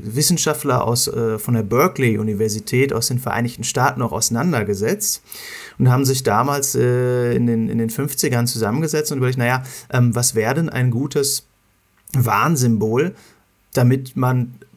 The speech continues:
vor radioaktivem Müll vielleicht besser Abstand hält?" Und du kennst ja, du weißt ja, was dabei rausgekommen ist, ne? Das ist ja dieser komische Ventilator mit den drei Flügeln, den wir normalerweise kennen, gelber Hintergrund, schwarzer,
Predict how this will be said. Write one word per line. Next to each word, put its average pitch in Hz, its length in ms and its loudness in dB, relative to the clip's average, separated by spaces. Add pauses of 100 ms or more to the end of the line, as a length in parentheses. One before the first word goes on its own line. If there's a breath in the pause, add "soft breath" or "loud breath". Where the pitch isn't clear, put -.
vor 117 440 0
radioaktivem 127 580 2
Müll 131 320 4
vielleicht - 560 -4
besser 123 280 0
Abstand 107 480 -2
hält?" 95 260 -8 (340 loud breath)
Und - 100 0
du 139 60 0
kennst 196 240 2
ja, 143 80 2
du 117 100 0
weißt 208 260 0
ja, 110 100 -2
was 110 140 -2
dabei 113 220 0
rausgekommen 104 680 0
ist, - 120 -4
ne? 147 120 0
Das 120 120 0
ist 127 40 -2
ja 131 100 2
dieser 123 200 0
komische 151 420 0
Ventilator 131 680 0
mit 147 180 -4
den 131 100 -2
drei 113 220 0
Flügeln, 185 680 0 (540 loud breath)
den 131 160 4
wir 131 80 6
normalerweise 139 720 2
kennen, 160 360 -2
gelber 127 300 2
Hintergrund, 180 640 0
schwarzer, 127 800 0